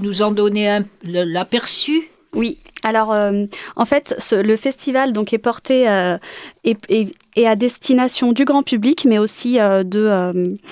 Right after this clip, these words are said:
Speaker 2: du jeune public, parce que, euh, beaucoup de ces films vont être projetés dans les collèges et les lycées de toute la France, euh, par, euh, les enseignants, les documentalistes.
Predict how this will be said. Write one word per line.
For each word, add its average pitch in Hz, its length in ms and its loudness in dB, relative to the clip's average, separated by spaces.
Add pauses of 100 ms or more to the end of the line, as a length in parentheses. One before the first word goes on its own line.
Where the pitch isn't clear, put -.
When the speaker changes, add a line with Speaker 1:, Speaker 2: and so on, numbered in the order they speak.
(480)
Speaker 2:
du 202 460 4
jeune 247 260 4
public, 240 580 -2
parce 208 180 -2
que, - 140 -4
euh, 196 480 4
beaucoup 220 260 -2
de - 60 -8
ces 233 140 0
films 247 280 2
vont 196 160 2
être 190 220 -4
projetés 220 420 -2
dans 196 160 4
les 190 180 0
collèges 220 380 0
et 214 60 0
les 185 120 0
lycées 185 380 -4 (340)
de 208 120 0
toute - 180 -8
la 190 120 -2
France, - 440 -6 (640)
euh, 202 220 2
par, 208 340 0
euh, 180 340 0
les 185 160 -2
enseignants, 190 600 4
les 196 120 2
documentalistes. 190 840 -2